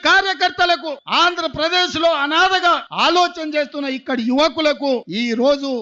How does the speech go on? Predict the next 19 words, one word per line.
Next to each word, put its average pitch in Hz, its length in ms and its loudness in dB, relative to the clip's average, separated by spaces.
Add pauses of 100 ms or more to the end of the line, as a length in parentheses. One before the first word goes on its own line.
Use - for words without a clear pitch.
(180)
నిర్ణయం 247 580 -2 (140)
తీసుకోవాలి. 233 560 -2 (180)
మీరు 214 240 0
అనుకోవచ్చు, 262 800 0
రెండు 247 400 -2
వైపులా 277 400 -2 (360)
ఉద్దండులాగా 269 720 -2 (120)
ఉన్నారు, 247 400 -4 (100)
మనతోని 233 540 -4 (140)
ఏడైతదని. 214 540 -4 (140)
నేను 202 200 -6
ఒక్క 202 160 -10
మాట 208 280 -2
గుర్తు 202 320 -8
చేయదలుచుకున్నా, 185 680 -6
తెలంగాణలో 247 640 0
కూడా 247 100 -4 (120)
గట్లే 208 240 -6
ఉండే, 185 240 -8